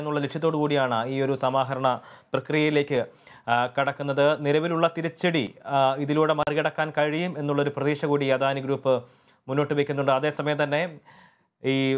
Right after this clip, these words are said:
പുറത്തു വന്നിരിക്കുന്ന ഈ ഒരു, ആ, റിപ്പോർട്ടുമായി ബന്ധപ്പെട്ട് നിയമ നടപടിയുമായി മുന്നോട്ട് പോകാനുള്ള തീരുമാനവും അദാനി ഗ്രൂപ്പ് എടുത്തിട്ടുണ്ട്. എന്നാൽ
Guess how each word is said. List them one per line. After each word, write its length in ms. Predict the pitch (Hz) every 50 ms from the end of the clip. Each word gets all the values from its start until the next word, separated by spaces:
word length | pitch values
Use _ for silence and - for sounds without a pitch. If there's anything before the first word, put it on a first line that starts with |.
| 127 - - -
പുറത്തു 260 | 147 151 147 - 165 160
വന്നിരിക്കുന്ന 440 | 156 156 160 151 147 - 156 151 156 151 160 160 - - 151 147
ഈ 40 | 156 156 151 139 - - - _ _ _ _ -
ഒരു, 200 | 156 143 147 151 147 147 139 139 - 151 143 135
ആ, 40 | 127 127 139
റിപ്പോർട്ടുമായി 560 | 143 143 - 185 180 156 - 165 156 151 147 147
ബന്ധപ്പെട്ട് 420 | 143 143 - - 143 120 - 123 110 101 - - _ _ - 131
നിയമ 300 | 143 151 160 170 180 180 165
നടപടിയുമായി 600 | 160 156 156 156 156 160 156 156 156 151 156 160 151
മുന്നോട്ട് 260 | 147 147 151 143 -
പോകാനുള്ള 400 | 143 147 143 147 143 143 143 139 143
തീരുമാനവും 540 | 147 143 147 160 156 147 143 143 139 139 131 127 123 - - - - _ - 123
അദാനി 220 | 135 143 143 143 143 139
ഗ്രൂപ്പ് 200 | 143 139 - 135
എടുത്തിട്ടുണ്ട്. 300 | 127 127 151 139 135 135
എന്നാൽ 200 | 131 135 135 131